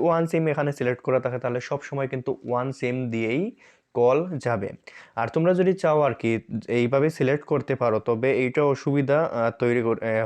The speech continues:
হয় আর কি। তো তোমরা যদি চাও, আ, তোমাদের, এ, সহজে যে কোনো সময়, এ, চাইলে তোমরা ওয়ান সিম দিয়েও কল করতে পারো, আবার টু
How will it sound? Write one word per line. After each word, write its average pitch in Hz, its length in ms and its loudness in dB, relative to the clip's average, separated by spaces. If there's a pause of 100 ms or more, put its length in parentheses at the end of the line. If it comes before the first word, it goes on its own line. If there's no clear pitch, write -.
হয় 120 220 2
আর 113 100 -2
কি। 143 80 2 (680)
তো 113 80 4 (240)
তোমরা 135 260 2
যদি 180 120 4
চাও, 156 340 2
আ, 120 340 2
তোমাদের, 123 380 0
এ, 135 160 -4 (200)
সহজে 139 560 0 (640)
যে 135 140 0
কোনো 139 140 0
সময়, 135 340 0 (140)
এ, - 20 2 (160)
চাইলে 120 280 0
তোমরা 123 220 0 (120)
ওয়ান 123 180 2 (240)
সিম 135 220 -2
দিয়েও 139 200 2
কল 139 240 0
করতে 143 200 -4
পারো, 139 200 0 (100)
আবার 113 140 -2 (100)
টু 135 80 -4